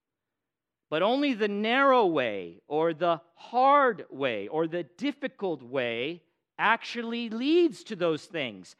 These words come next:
the good life, salvation, heaven, Christ's kingdom. There is nothing here to indicate that the broad way is marked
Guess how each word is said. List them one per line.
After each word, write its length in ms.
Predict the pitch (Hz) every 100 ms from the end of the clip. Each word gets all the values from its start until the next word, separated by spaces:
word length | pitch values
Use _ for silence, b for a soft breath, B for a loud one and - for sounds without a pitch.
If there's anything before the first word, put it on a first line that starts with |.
| _ -
the 120 | 175
good 260 | 180 180 151
life, 320 | 139 90 - _ _
salvation, 960 | - 185 170 160 175 165 - 110 80 _ _ _
heaven, 680 | _ - 202 147 127 104 87 _ _ _ _ _ _
Christ's 480 | - 170 165 - -
kingdom. 560 | - 151 117 90 80 71 65 _ _ _ _ _ _ _ _ _ _ _ _ _ _ _
There 200 | 151 165
is 160 | 180 151
nothing 400 | 190 254 277 269
here 240 | 226 233
to 260 | 233 214 -
indicate 580 | 220 294 294 - 175 151
that 160 | 170
the 80 | -
broad 500 | 135 156 196 262 247
way 520 | 156 127 117 139 165 _ _ _ _
is 260 | 160 165 143
marked 680 | 160 196 180 143 - -